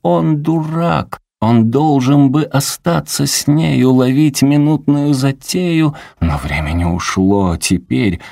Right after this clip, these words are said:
отворена, конечно, дверь. И тотчас на плечи накинув свой пестрый шелковый халат и стул в потемках опрокинув, в надежде сладостных наград,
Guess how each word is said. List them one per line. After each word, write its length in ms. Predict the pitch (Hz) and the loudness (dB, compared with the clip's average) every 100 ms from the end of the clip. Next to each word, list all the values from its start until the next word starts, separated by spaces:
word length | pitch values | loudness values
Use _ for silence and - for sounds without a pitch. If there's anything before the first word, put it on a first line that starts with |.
| - | -6
отворена, 840 | 101 - 90 98 104 123 151 120 | -4 0 0 2 2 2 2 0
конечно, 680 | - 113 123 135 - 127 123 | -2 -2 0 -2 -2 -2 -2
дверь. 500 | 120 117 143 120 98 - - _ | -2 -2 0 0 -2 -14 -20 _
И 80 | - | -8
тотчас 640 | 78 _ 101 92 - 87 - | -8 _ -6 -4 -8 -6 -2
на 200 | 90 87 | -2 -2
плечи 300 | - 87 90 | -6 -2 -2
накинув 560 | 87 - 110 98 92 | -2 0 0 0 -2
свой 300 | - 95 95 | -6 -2 -2
пестрый 560 | 92 - 104 - 104 95 | -2 -4 -4 -4 -6 -6
шелковый 580 | - 110 101 98 95 92 | -6 -4 -4 -2 -2 -2
халат 480 | - 90 120 - - _ | -2 -4 -4 -8 -16 _
и 100 | 98 | -2
стул 400 | 98 - - 127 | -2 -4 -2 0
в 140 | 123 - | 0 -4
потемках 580 | 110 120 131 123 113 85 | -6 -2 -2 0 -4 -4
опрокинув, 760 | 110 104 98 - 143 143 131 | -4 -4 -6 -2 0 0 0
в 180 | 107 107 | 0 2
надежде 540 | 107 110 139 110 117 | 2 2 0 -2 -4
сладостных 800 | 110 - 123 120 110 - 117 113 | -4 -2 -2 0 -4 -2 -4 -2
наград, 520 | 98 98 110 151 143 | -2 0 -2 -2 -4